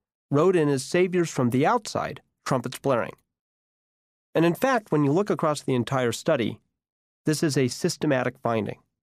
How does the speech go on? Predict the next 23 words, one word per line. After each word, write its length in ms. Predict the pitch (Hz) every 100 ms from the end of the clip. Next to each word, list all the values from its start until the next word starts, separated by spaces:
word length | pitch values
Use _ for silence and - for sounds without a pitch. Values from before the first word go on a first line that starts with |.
| _ _ _ _ _ _ -
The 120 | 147
idea 300 | 226 233 185
that 180 | 156 151
you 60 |
need 180 | 147 143
an 120 | 127 -
outside 400 | 170 208 175 147
leader 240 | 151 131 107
to 80 |
come 260 | 104 - 170
in 100 | 147
and 140 | 113
shake 300 | - 170 185
the 80 | 156
place 320 | 139 135 123
up 180 | 123 95 _ _
is 100 | 139
simply 320 | 131 190 185 156
not 300 | 127 117 -
supported 420 | 127 127 117 110
by 140 | 110
the 160 | 107 123
evidence. 420 | 135 - - -